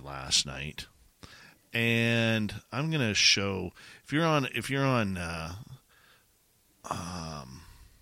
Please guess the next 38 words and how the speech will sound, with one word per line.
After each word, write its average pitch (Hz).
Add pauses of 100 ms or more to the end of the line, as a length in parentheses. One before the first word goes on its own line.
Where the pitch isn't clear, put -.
(580)
social -
media 82
with 76
me, 69 (140)
you'll 117
be 92
able 85
to, 73 (640)
uh, - (100)
see 95
these 78
if 82
you're 90
watching 85
on 76
YouTube. 73 (460)
But 104
I -
mean, 104 (100)
I, 135
dude, 120
it 131
was 127 (100)
all 117
colors 90
of 87
the 80
rainbow 76
last 71
night. 71 (600)
All 120
colors 90
of 85
the 85
rainbow. 78
And 107
I 139
just, 151